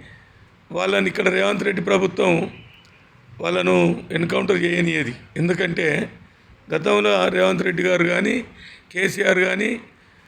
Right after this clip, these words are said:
కగారా కొమ్మింగ్ను నిలిపివేయండి అని సెంట్రల్ గవర్నమెంట్కు విజ్ఞప్తి చేసిర్రు.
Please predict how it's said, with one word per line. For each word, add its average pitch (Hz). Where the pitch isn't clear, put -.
కగారా 202
కొమ్మింగ్ను 110
నిలిపివేయండి 95
అని 190
సెంట్రల్ 175
గవర్నమెంట్కు 180
విజ్ఞప్తి 170
చేసిర్రు. 175